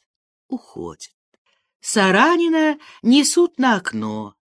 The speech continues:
где в гнезде мягких материй ему устроена целая квартира,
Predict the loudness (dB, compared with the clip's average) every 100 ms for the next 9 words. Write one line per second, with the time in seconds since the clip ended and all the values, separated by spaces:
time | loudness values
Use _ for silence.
0 | _ -20 -8 -6 2 4 4 0 -4 0
1 | 0 -2 0 2 2 0 -2 -6 -12 -6
2 | -6 -2 2 2 2 -4 -8 -20 -4 0
3 | 2 2 0 -2 0 2 0 -2 -2 0
4 | 0 -2 -4 -4 -6 -8 -8 -8 -8 -10